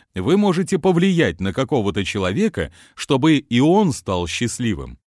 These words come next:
Вы знаете, некоторые люди думают: «Я сейчас несчастна,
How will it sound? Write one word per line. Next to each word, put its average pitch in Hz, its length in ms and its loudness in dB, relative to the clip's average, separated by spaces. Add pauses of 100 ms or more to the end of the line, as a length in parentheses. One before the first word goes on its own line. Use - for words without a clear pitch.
(640)
Вы 117 160 0
знаете, 170 420 0
некоторые 175 580 2
люди 156 280 2
думают: 73 600 -6 (480)
«Я 175 220 -2
сейчас 165 420 -4
несчастна, 151 800 -4